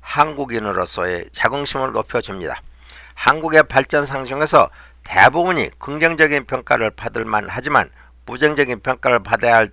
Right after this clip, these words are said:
현상도 적지 않습니다. 간혹 긍정적인 평가를 받아야 할지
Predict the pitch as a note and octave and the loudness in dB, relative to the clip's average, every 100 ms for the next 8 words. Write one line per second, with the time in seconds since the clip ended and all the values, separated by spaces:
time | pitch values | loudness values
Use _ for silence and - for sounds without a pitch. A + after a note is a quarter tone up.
0 | - A2+ C#3 D3 D3+ - - C3 - C3 | -6 -8 -4 -4 -4 -6 -2 -4 -4 -8
1 | - A2 A#2 E2 C2+ - - - - - | -6 -8 -8 -8 -10 -12 -20 -20 -20 -20
2 | - - - - - - - - - C#3+ | -20 -20 -20 -14 -14 -14 -16 -10 0 4
3 | E3 C#3+ - - - - - - D3 D#3 | 8 6 6 -2 -18 -18 -14 -8 -6 0
4 | G3 G3 F#3 E3 D3+ D#3 - C#3 C3 - | 0 2 0 -2 -4 -4 0 2 0 0
5 | A2 A2+ G#2+ G#2+ A2 D#2 | -2 2 2 0 -6 -10